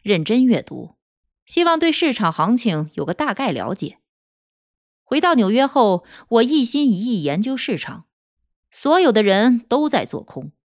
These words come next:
都在抛售七月份的棉花。你知道大家的所作所为，我认为这是一种传染病。所有人都在跟风做一件事情，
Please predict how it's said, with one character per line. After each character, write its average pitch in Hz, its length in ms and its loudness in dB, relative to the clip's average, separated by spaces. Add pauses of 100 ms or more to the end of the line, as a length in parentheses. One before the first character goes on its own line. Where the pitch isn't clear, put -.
(260)
都 262 200 0
在 190 120 0
抛 170 240 -2
售 170 360 -4
七 - 260 -2
月 262 160 4
份 143 180 -4
的 151 120 -10
棉 160 260 -8
花。 - 220 -12 (1040)
你 262 140 4
知 320 140 0
道 262 280 4
大 262 220 2
家 294 160 0
的 247 80 -2
所 - 220 -6
作 262 180 -2
所 - 260 -8
为， 165 280 -6 (500)
我 214 200 4
认 302 200 2
为 240 320 2 (280)
这 196 420 0
是 - 160 -10
一 156 100 -6
种 - 160 -8
传 160 240 -6
染 208 160 -2
病。 208 280 -4 (1000)
所 370 280 2
有 269 160 6
人 254 360 2
都 349 200 2
在 185 120 2
跟 262 220 2
风 294 180 -2
做 254 140 2
一 175 220 -4
件 226 160 2
事 - 180 -8
情， - 240 -14